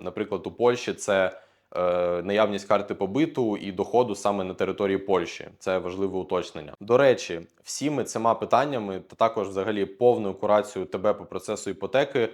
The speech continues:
е, робить кредитний брокер, контактами котрого я, звісно, можу з тобою поділитись, якщо ти напишеш мені в Telegram.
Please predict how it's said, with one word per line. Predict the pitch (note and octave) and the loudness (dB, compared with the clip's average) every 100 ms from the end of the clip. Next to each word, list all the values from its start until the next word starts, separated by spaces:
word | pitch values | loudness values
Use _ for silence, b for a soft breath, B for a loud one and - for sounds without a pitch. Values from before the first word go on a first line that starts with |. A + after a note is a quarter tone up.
| B B - | B B -6
е, | G2 F#2 | -2 2
робить | A2+ B2 G2+ | 2 2 -2
кредитний | - G2 A#2 A2+ G2+ | -4 -2 -4 -4 -2
брокер, | G#2+ G#2 F#2+ D#2+ - | 4 4 4 -4 -6
контактами | F#2+ A#2 A#2+ G2 F#2 | 2 2 2 -4 -6
котрого | G2+ C3+ C3+ G#2+ F#2 | -2 0 0 -2 -2
я, | F#2+ | -2
звісно, | F#2+ G#2+ - | -4 -8 -8
можу | F#2 G2 F#2+ | -4 -4 -4
з | |
тобою | - F#2 F#2 | -6 -4 -4
поділитись, | F2+ G2 C#3+ E3+ B2 | -6 -4 -4 -2 -6
якщо | F#2 - A#2 | -6 -6 -4
ти | G2+ F2+ | -4 -6
напишеш | F2 A2 A2 - | -8 -8 -10 -10
мені | F#2 G2 | -10 -10
в | - | -8
Telegram. | F2+ E2+ D#2 | -6 -4 -4